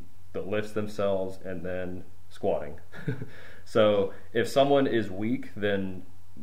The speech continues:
you know, some coaches might say something different, but I would say they still need to get stronger. So I, I don't think that pressing doesn't have a place in a weightlifting program, um, even bench pressing. And I know Penley has mentioned before that,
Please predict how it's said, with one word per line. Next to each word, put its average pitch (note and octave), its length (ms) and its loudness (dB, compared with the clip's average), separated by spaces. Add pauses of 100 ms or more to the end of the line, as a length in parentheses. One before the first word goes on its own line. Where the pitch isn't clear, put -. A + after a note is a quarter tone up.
(460)
you G#2 120 -4
know, G2 340 0
some C#3 380 2
coaches C#3 360 0
might B2 140 2
say B2 140 0
something A#2+ 180 0
different, A2 300 0
but G#2 120 2
I A#2 80 6
would B2+ 120 4
say B2+ 180 2
they A2+ 100 4
still B2 200 0
need G#2+ 120 2
to F#2+ 60 -2
get E2 140 -4
stronger. A2 400 0
So G2+ 180 0
I, G2+ 280 2
I - 20 4
don't A2+ 200 2
think A2 200 -2
that - 180 -4
pressing G2+ 500 -2
doesn't G2 240 -2
have F#2 140 -2
a E2+ 60 -2
place F2 360 -2
in F#2 60 -2
a E2+ 80 -4
weightlifting F2 420 -4
program, F2 520 -4 (480)
um, F#2+ 400 2
even A#2 260 2
bench A#2+ 240 2
pressing. F#2+ 300 -2
And A2+ 100 2
I B2+ 40 4
know A#2+ 120 6
Penley A2 380 2
has F2+ 120 0
mentioned F2+ 340 -4
before F2+ 340 -2
that, F2 240 -2